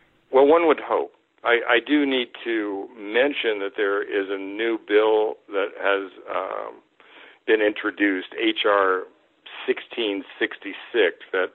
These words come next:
has been introduced by a bipartisan group of congressmen to, to literally debate the Afghanistan war. We really haven't had this discussion since two thousand one. We're still running on the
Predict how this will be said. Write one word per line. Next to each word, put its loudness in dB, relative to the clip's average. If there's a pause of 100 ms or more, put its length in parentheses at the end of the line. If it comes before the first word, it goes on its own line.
has -4
been -4
introduced -10
by 0 (480)
a -2
bipartisan 0
group -8
of -12
congressmen -4
to, -12 (220)
to -2 (840)
literally 4 (100)
debate 0
the 0
Afghanistan -4
war. -4
We -4
really 4
haven't 0
had -4
this -6 (100)
discussion -4
since -16 (100)
two -12
thousand -4
one. 0
We're -8
still -6
running -6 (320)
on -2
the -6